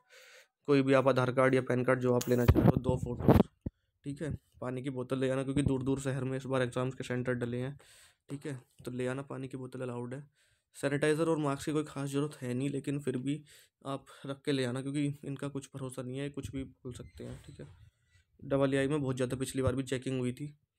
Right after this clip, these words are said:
तो आपको ये ऐसा सामान मत लेके जाना जिससे आपको नु-, दिक्कत हो जाए, जैसे बेल्ट हो गई, ठीक है, लड़कियों के लिए मतलब जैसे कानों वाली जो होती है ना ईयररिंग्स, सब उतरवा देते हैं वहाँ पे तो।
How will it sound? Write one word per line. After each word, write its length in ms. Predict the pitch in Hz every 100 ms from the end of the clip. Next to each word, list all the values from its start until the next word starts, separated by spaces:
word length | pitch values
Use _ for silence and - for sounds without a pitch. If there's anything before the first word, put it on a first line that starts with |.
| - - -
तो 80 |
आपको 360 | 135 127 - 139
ये 200 | 139 135 - 143
ऐसा 140 | 139
सामान 280 | 139 131 135
मत 160 | 131 131
लेके 200 | 127 127
जाना 160 | 127
जिससे 200 | 131 -
आपको 200 | 127 131
नु-, 120 | 131 -
दिक्कत 340 | 127 - 123
हो 60 | 123
जाए, 120 | 123
जैसे 160 | 127 131
बेल्ट 340 | 127 127 123
हो 120 | 123
गई, 180 | 120 123 127 - - _ _ -
ठीक 100 | 135
है, 180 | 139 120 _ _ - -
लड़कियों 340 | - 127 127 135
के 100 | 139
लिए 120 | 135
मतलब 240 | 131 131
जैसे 160 | 131 131
कानों 500 | 127 _ 127 127 131
वाली 220 | 127 131
जो 160 | 127 127 117 _ _ _ _ _ - _ 143
होती 300 | 139 127 139
है 80 | 131
ना 160 | 139
ईयररिंग्स, 480 | 135 135 135 131 - _ _ _ -
सब 240 | - 139
उतरवा 300 | 139 131 127
देते 240 | 120 123 131
हैं 80 | 135
वहाँ 120 | 135
पे 160 | 127 127
तो। 200 | 131